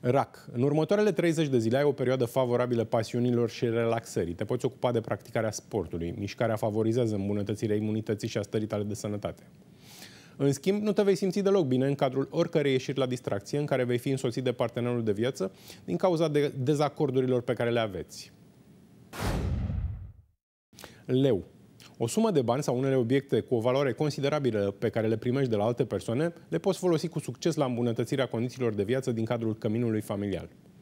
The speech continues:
În schimb, un conflict izbucnit în familie legat de gestionarea câștigurilor și cheltuielilor tale personale poate provoca o stare de tensiune în cadrul casei.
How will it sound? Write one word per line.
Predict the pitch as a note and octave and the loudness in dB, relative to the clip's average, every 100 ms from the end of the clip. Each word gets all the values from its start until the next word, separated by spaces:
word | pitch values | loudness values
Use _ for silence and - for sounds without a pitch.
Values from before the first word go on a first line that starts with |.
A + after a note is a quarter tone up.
| - - - - - - | -20 -20 -20 -20 -20 -8
În | C3+ C3 | 0 0
schimb, | - A2+ C3 - - | 2 0 0 -4 -10
un | - D#3 | -4 0
conflict | E3 D#3 G3 - | 2 2 0 0
izbucnit | E3 D3 D3 F3+ | 0 0 0 0
în | C#3 | 0
familie | A#2 A#2+ D#3+ B2+ | 0 0 2 2
legat | G2+ G2+ A#2 | 2 0 0
de | A2 | 0
gestionarea | A2 - B2+ C3+ A#2 | 0 -2 0 0 -2
câștigurilor | A#2+ - E3+ C3 G#2 G2 F#2+ | -4 -6 -4 -2 0 -2 -4
și | G#2+ | -4
cheltuielilor | G#2 G#2 C#3+ A#2+ G#2 F2+ | -2 -2 0 0 -2 -4
tale | - G#2+ | -2 -2
personale | F#2 D#3 D3+ B2 G#2 A2 | -2 -4 -4 -2 -2 -2
poate | D3 F3 F3 | 0 0 0
provoca | E3 D#3 C3+ - | -2 -2 0 0
o | C3+ | 0
stare | - C3 | 0 -2
de | A#2+ A2 | 0 -2
tensiune | A2+ G#2+ B2 A2 | -2 -4 -2 -2
în | |
cadrul | A2 G#2+ A2+ A#2 | -2 -2 -2 -2
casei. | G2+ - - | -4 -6 -14